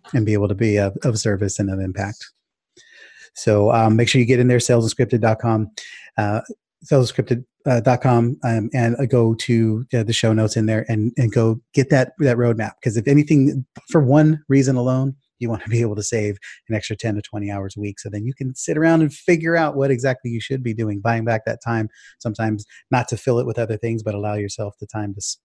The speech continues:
to think and feel into what's going on is priceless. So while people are doing that, Mandy, I got one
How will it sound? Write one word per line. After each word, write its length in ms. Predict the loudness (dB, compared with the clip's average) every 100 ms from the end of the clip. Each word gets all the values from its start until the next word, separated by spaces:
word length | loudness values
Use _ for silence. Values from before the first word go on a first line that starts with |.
| _
to 120 | -10 -8 -2
think 300 | 0 -2 -6
and 220 | -10 -10
feel 260 | -8 -6 -6
into 240 | -6 -8
what's 180 | -8 -8
going 280 | -8 -8 -6
on 200 | -8 -10
is 240 | -12 -14 -16 _ _ _ _
priceless. 600 | -8 -8 -8 -14 -14 -16 -20 _ _ -20 -20 -20 -20 _ -20 _
So 160 | 2
while 180 | 4 4
people 260 | 4 4 4
are 80 | 4
doing 320 | 4 4 4
that, 280 | 0 0 -4 _ -20 -12 0
Mandy, 240 | 2 4
I 20 |
got 160 | 2 0
one 420 | 0 -2 -4 -12